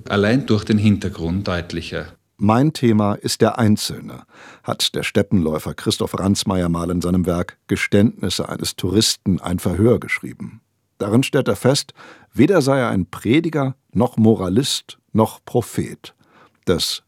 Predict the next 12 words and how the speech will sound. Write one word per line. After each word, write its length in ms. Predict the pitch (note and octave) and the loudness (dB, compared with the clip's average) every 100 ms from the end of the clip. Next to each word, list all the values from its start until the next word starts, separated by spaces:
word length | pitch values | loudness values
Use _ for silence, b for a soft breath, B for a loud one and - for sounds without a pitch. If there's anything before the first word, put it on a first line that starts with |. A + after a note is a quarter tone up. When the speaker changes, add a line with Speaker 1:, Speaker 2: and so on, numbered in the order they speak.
| - | -4
Speaker 2:
journalistische 760 | F2+ A2 G#2+ F#3 - D#3 G#2+ | 2 2 2 0 -2 -2 0
Meinungsinkasso, 1500 | E2+ D2+ C3+ F3+ A2+ F2 - - F#2 F#2 - F2 D#2 - - b b b - | 0 0 0 2 2 2 -2 2 2 0 -4 -4 -4 -6 -16 b b b -2
dieses 420 | E2+ F2 - - b b _ | 2 2 0 -4 b b _
„Was 180 | F2 - | -2 2
denken 320 | G#2 - F#2+ | 0 2 -2
Sie 220 | G#2+ E3+ | -2 -2
über 240 | C3 D#2+ | -4 -4
diese 300 | - G2+ G2 | -4 -2 0
oder 180 | - E2+ | -2 -4
jene 260 | D#2 C3+ C#3 | -2 0 0
politische 640 | - - F#2 - - - | -2 -8 -8 -8 -10 -2
Angelegenheit?“, 760 | A#2+ B2 F#2+ F#2+ F#2 F2 E2+ | 0 2 0 -2 -2 -4 -6